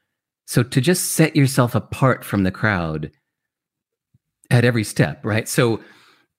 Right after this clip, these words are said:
it's like, for example, if you don't like meeting with people, well, then go all the way, right? Like, move to the middle of nowhere,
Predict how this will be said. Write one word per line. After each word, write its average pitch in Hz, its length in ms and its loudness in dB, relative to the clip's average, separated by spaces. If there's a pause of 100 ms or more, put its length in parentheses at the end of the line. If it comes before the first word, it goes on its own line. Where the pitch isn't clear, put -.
(180)
it's - 160 -8
like, 160 100 4
for 175 100 0
example, 151 300 4
if 135 200 0
you 160 80 2
don't 196 260 2
like 127 420 0
meeting 113 440 2
with 101 240 -4
people, 98 600 -4 (420)
well, 143 100 4
then 147 240 4
go 160 280 4
all 165 140 6
the 156 100 6
way, 147 460 2
right? 117 180 -2
Like, 127 140 0
move 151 360 4
to 202 100 -4
the 185 80 0
middle 151 260 4
of 117 80 4
nowhere, 101 680 2